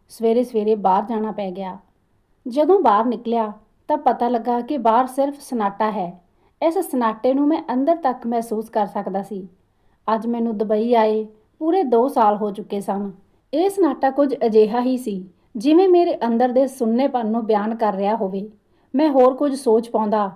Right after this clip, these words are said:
ਕਿ ਉਸ ਤੋਂ ਪਹਿਲਾਂ ਮੇਰਾ ਫੋਨ ਵੱਜਣ ਲੱਗਿਆ। ਮੈਂ ਤੁਰੰਤ ਕਮਰੇ ਵੱਲ ਦੌੜਿਆ।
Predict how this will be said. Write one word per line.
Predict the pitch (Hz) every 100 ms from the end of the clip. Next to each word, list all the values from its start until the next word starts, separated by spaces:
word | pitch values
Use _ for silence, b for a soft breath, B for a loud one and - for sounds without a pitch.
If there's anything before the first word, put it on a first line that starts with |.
| b b -
ਕਿ | 359
ਉਸ | 349
ਤੋਂ | 403
ਪਹਿਲਾਂ | 392 233 220 262
ਮੇਰਾ | 226 220
ਫੋਨ | 233 226 226
ਵੱਜਣ | 240 214 226
ਲੱਗਿਆ। | 208 202 196 180 185 _ _ _ _
ਮੈਂ | 247 262
ਤੁਰੰਤ | 262 240 262 294
ਕਮਰੇ | 269 233 240
ਵੱਲ | 254 233
ਦੌੜਿਆ। | 214 202 202 196